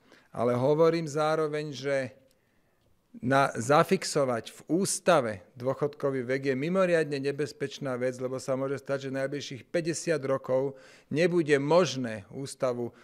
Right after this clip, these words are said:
v tomto bode zmeniť a že to rozvráti fina-, verejné financie alebo výrazne zvýši, e, mieru zadlženia, alebo, a to je najpravdepodobnejšie, a upozorňuje na to aj Rada pre rozpočtovú zodpovednosť,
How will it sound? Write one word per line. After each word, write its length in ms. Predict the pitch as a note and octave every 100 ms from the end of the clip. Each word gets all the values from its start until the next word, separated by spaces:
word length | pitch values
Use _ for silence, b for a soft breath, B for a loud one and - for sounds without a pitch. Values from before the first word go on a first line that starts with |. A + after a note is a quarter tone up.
| b
v 80 | _
tomto 400 | - C#3+ C#3+ D3
bode 160 | C3+ B2+
zmeniť 720 | A#2 B2+ C3 C#3 F#3 - - b b b b b B2
a 80 |
že 160 | B2+ C#3+
to 320 | C#3+ C#3 B2 B B B
rozvráti 720 | A2 B2+ D#3+ D3+ D#3+ D#3 D3 C3
fina-, 320 | C#3+ C#3 C3 B2+
verejné 400 | C#3 C#3 C3 B2+
financie 720 | C3+ C3 B2 B2 - A#2 A#2 - b b
alebo 640 | C3+ D#3 E3+ C#3+ C#3+ C3+ A#2+
výrazne 560 | C#3 D#3 D#3 C#3 B2+ B2+
zvýši, 720 | A#2 A#2 C3+ D#3+ - C#3 A2+
e, 20 | - b b b - -
mieru 400 | B2 C3+ D3 D3
zadlženia, 960 | C#3 C3 C3+ D3 D3 C3 C#3+ C#3 C3 -
alebo, 480 | A2+ A#2 C#3+ D3+ F3+
a 80 | C3+
to 160 | D3+
je 80 | C3+
najpravdepodobnejšie, 1200 | C3+ F3 - D#3+ C#3 B2 B2 B2 A#2+ B2 A#2 C#3
a 80 | B2+
upozorňuje 480 | C#3+ C3+ C3+ C3 B2
na 160 | B2+
to 160 | C3 C3+
aj 80 | B2
Rada 240 | C3 C#3 C3+
pre 320 | B2 B2 G#2
rozpočtovú 640 | B2+ C#3 - C#3 - C3+ C3
zodpovednosť, 1040 | C3 C#3+ C#3+ C#3 C3+ C3+ B2+ - _ -